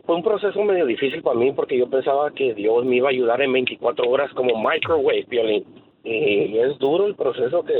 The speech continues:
uno pasa, Piolín, acercándote a Dios, ¿entiendes? Yo, yo, mira, Piolín, yo no leía Biblia, yo no hacía nada de eso, Piolín. Yo tengo un tatuaje de la Santa Muerte en mi espalda y yo le rezaba a ella, yo le hacía rituales, yo hacía muchas cosas, muchas tonterías,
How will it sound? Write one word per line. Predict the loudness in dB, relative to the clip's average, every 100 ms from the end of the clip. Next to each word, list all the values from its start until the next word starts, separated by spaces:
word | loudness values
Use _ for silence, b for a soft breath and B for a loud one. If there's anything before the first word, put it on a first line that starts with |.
| 2
uno | 2 0
pasa, | 0 -4 -2 -2
Piolín, | 0 0 -2 -6 b b b _ -10
acercándote | -4 -2 0 0 0
a | 0
Dios, | 2 0 0
¿entiendes? | -6 -2 0 2 2
Yo, | 2 2 2
yo, | 2 2
mira, | 2 0 0
Piolín, | 0 0 0
yo | 0 2
no | 2
leía | 2 0
Biblia, | 2 0 2 2 0 -4 B B B _ _ _
yo | -4
no | 0 0
hacía | 0 -2
nada | 0 0 2
de | 2 2 0
eso, | -2
Piolín. | -6 -2 0
Yo | 0
tengo | 0 0
un | 2
tatuaje | 0 -2 0 0
de | 0
la | 0
Santa | -2 -2
Muerte | 0 0 0
en | 0
mi |
espalda | -2 -2 0 0 -2 _ _ B B B
y | -8 -2
yo | 2
le | 2
rezaba | 0 -2 0 0 0
a |
ella, | 0 2 0 -2 -6 -20 _ _ _ _ -4
yo | -2
le | 0
hacía | 0 0
rituales, | 0 -2 0 0 0
yo | -2 0
hacía | 0
muchas | 0 -2 -4
cosas, | -2 -2 -2 -2
muchas | -4 -4
tonterías, | -4 -2 0 0 0